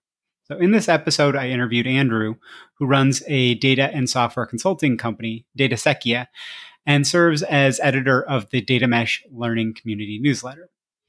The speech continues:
This is, one is a bit more philosophical about sharing information slash knowledge, so it's one to sit and think over. I'm gonna quote some things directly from Andrew as well,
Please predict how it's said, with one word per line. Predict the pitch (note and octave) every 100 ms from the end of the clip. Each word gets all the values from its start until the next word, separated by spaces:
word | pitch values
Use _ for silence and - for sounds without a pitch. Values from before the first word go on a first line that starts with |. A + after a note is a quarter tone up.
| _ _ _ _ D#3
This | E3 - G3+
is, | F3 D#3+ C#3+ - - _ -
one | E3 E3
is | D3
a | C3+
bit | A#2 F3 F3
more | D#3+ D3+ C#3
philosophical | - C#3+ C3 - C3 C#3 C#3+ - C3
about | A#2+ A#2+ B2 -
sharing | - C#3 C3 C3 B2
information | B2 C3 A#2+ A#2+ A2+ C3+ B2 A#2 A2+
slash | - B2 A2 -
knowledge, | C#3 C#3 B2 A2+ -
so | D3
it's | C3+ -
one | F3+ F#3
to |
sit | D3+ - D3+ -
and | C#3 C3
think | - C3+ A#2+
over. | A#2+ A#2+ D#3+ E3 _ - - _ _ _
I'm | C#3
gonna | C#3+ C#3+ C3+ B2+
quote | - F#3 F3
some | - D#3
things | D3+ C#3 -
directly | C3+ B2+ - B2+
from | - A#2
Andrew | C3 B2 A2+ A2+
as | G#2
well, | A#2+ C3 A#2